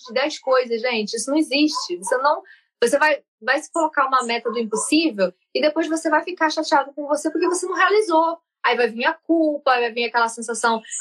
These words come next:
de desgaste de energia. Se você deixou de fazer algo que você...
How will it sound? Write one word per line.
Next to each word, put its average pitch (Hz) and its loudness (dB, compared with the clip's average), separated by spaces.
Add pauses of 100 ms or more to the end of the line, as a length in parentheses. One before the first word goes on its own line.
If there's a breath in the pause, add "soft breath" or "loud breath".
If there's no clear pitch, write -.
(100)
de 202 0
desgaste 220 0
de 233 -4
energia. 277 0 (280 loud breath)
Se - -4
você 254 0
deixou 262 2
de 240 -6
fazer 233 2
algo 220 0
que 220 -12
você... 220 -4